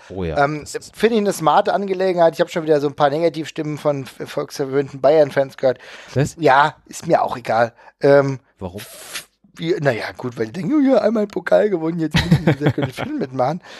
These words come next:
Speaker 2: Ähm, ja, kann man so sehen.
Speaker 1: Ja, aber auch nur, weil mit denen Kackpratzen keiner einen Film drehen will. Die sollen sich nicht so anstellen.
Speaker 2: Nee, einen Film mit Thomas Müller muss ich mir jetzt auch nicht angucken.
Speaker 1: Nee, was
Speaker 2: Aber
Speaker 1: willst, was willst du da machen?
Speaker 2: <laughs>
Speaker 1: Zwei Stunden Gejammer oder was?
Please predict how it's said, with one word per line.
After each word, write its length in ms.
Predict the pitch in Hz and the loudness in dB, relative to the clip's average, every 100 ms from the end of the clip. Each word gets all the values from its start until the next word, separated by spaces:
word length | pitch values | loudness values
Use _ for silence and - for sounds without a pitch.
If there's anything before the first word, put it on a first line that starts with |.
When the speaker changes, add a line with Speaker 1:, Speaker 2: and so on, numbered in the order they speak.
| - - - - | -16 -14 -14 -6
Speaker 2:
Ähm, 400 | - 156 160 160 - | 4 4 4 -2 -12
ja, 560 | - 170 175 208 208 196 _ _ | -6 2 2 4 2 0 _ _
kann 160 | 180 185 | -2 0
man 120 | 175 | 0
so 120 | 165 | -2
sehen. 420 | 135 147 160 156 | -8 -4 -4 -4
Speaker 1:
Ja, 120 | 147 117 | -4 0
aber 120 | 123 | 2
auch 120 | 127 | 0
nur, 220 | 135 151 160 | 0 2 2
weil 100 | 156 | 2
mit 160 | 147 | 2
denen 180 | 151 151 | 0 0
Kackpratzen 640 | - - - 180 - 175 | -2 -4 0 -2 -2 -6
keiner 280 | 156 156 160 | -2 0 2
einen 100 | 165 | 0
Film 240 | 175 170 | 0 -2
drehen 320 | - 151 208 170 | 0 0 0 2
will. 80 | |
Die 80 | 135 | 2
sollen 180 | 127 151 | 4 2
sich 120 | 170 | 0
nicht 140 | 143 143 | -2 -2
so 80 | 147 | -2
anstellen. 520 | 135 - 113 95 87 _ _ _ _ _ _ _ - - _ - | -4 -4 -2 -2 -6 _ _ _ _ _ _ _ -20 -20 _ -6
Speaker 2:
Nee, 160 | 131 | -4
einen 100 | 123 | -4
Film 400 | 117 - 160 160 - _ | -6 -4 -2 -4 -14 _
mit 260 | 131 127 - | -12 -12 -10
Thomas 240 | 127 120 | -8 -8
Müller 240 | 123 143 151 | -4 -2 -2
muss 140 | 131 123 | -4 -12
ich 60 | |
mir 60 | - | -14
jetzt 140 | - | -14
auch 40 | 104 | -16
nicht 120 | 98 | -16
angucken. 300 | 95 - - 180 101 | -18 -20 -14 -8 -4
Speaker 1:
Nee, 100 | 107 | 0
was 60 | 127 | 0
Speaker 2:
Aber 140 | 139 | 0
Speaker 1:
willst, 120 | 139 | -4
was 120 | 107 104 | -10 -8
willst 160 | 139 | -6
du 60 | 110 | -4
da 100 | 95 | -4
machen? 280 | 110 - 175 - | -4 -2 -2 -4
Speaker 2:
<laughs> 100 | _ | _
Speaker 1:
Zwei 160 | - | -8
Stunden 260 | 110 117 101 | -6 -6 -10
Gejammer 360 | 104 110 170 117 | -4 -2 0 0
oder 120 | 87 87 | 0 -2
was? 160 | 90 | -4